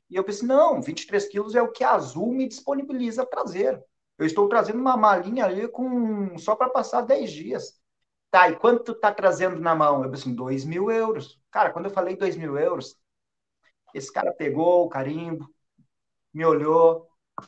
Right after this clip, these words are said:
carimbou, "Bem-vindo a Portugal". Só que antes disso, ele bem assim, ó, "E como é que tu vai pro Porto?"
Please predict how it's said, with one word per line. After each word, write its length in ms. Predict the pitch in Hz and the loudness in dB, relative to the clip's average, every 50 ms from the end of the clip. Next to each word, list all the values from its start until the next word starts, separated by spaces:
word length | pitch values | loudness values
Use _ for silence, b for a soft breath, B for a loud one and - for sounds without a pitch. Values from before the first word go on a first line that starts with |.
| _ _ _ _ _ _ _ _ _ _ _ _ _ _ _ _ - | _ _ _ _ _ _ _ _ _ _ _ _ _ _ _ _ 0
carimbou, 760 | 160 156 151 143 139 135 127 135 143 143 143 143 - - _ _ _ _ _ _ _ _ - | 2 2 2 2 0 -2 0 0 0 0 0 -2 -6 -12 _ _ _ _ _ _ _ _ -4
"Bem-vindo 560 | 120 123 160 175 170 151 135 156 165 156 151 | 0 2 2 2 2 -2 -4 -4 -2 0 -2
a 60 | 143 | -2
Portugal". 580 | - 151 147 147 - 135 123 123 117 135 - - _ _ | 0 -2 -2 -2 -2 -4 -2 -2 -2 -2 -4 -8 _ _
Só 140 | - 175 165 | -4 -4 -2
que 160 | - 180 180 | 0 2 2
antes 300 | 202 202 - - 160 135 | 2 0 -2 -6 -10 -10
disso, 300 | 131 156 185 196 - 208 | -8 -6 -6 -4 0 2
ele 100 | 190 170 | 2 2
bem 160 | 160 160 170 | 2 -2 -2
assim, 200 | 175 165 - - | -4 -4 -4 -2
ó, 100 | 151 - b b b b | -2 -4 b b b b
"E 60 | 220 | 0
como 200 | 220 269 269 294 | 2 4 4 4
é 80 | 330 330 | 4 2
que 100 | - - | 0 -8
tu 100 | 294 269 | -8 -2
vai 260 | 202 214 214 220 214 - | 2 4 4 4 4 0
pro 180 | - 196 180 - _ - | -6 -12 -14 -14 _ -2
Porto?" 500 | 180 170 156 151 - - - - - | 2 4 4 4 2 0 -4 -10 -18